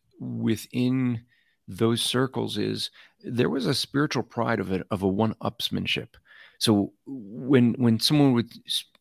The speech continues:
get the gift of tongues, supposedly, someone else got a word from the Lord, someone else got a prophecy. It, it was always like everyone was trying to outdo each other, showing they're more spiritual than the other. And I, and kinda in the back of my head thought, "That, that's kinda weird, but okay, you know, they know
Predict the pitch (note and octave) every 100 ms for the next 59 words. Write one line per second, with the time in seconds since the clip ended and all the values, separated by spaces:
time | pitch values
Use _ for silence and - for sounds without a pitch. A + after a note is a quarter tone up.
0 | - A2 B2+ B2 G#2+ A#2+ - G#2 - G#2+
1 | B2 C3 - - - - - B2+ C3 B2
2 | B2+ B2 - - - D3 B2+ A#2 A#2 -
3 | G#2+ G#2 G2 A2+ - A#2 G#2+ G#2+ A#2+ A#2
4 | A2+ A2+ A#2+ - G#2+ - - A2 A#2+ B2
5 | - A#2+ A#2 A2+ - - - - - -
6 | D3+ C3+ E3+ G3 D3+ C#3 - C3 C#3 B2+
7 | - B2+ A#2 - A2 G2 A#2+ B2 - G#2
8 | G2+ A#2 A2 G#2+ A2 A#2 - - B2 A#2
9 | - - _ A#2+ A2 G#2+ A2 A2 G#2 G2+
10 | - A#2+ A2 - - - - _ - A3+
11 | D4 E3+ A#2 B2 A#2+ G#2+ A#2 - A2 -
12 | D3+ - - - F#3 G#2+ F#2+ G#2+ G#2+ G2+
13 | G2+ G#2+ G2 D#3 - E3+ F#3+ F3+ C3+ C3+
14 | B2 C3 C#3 C#3+ C#3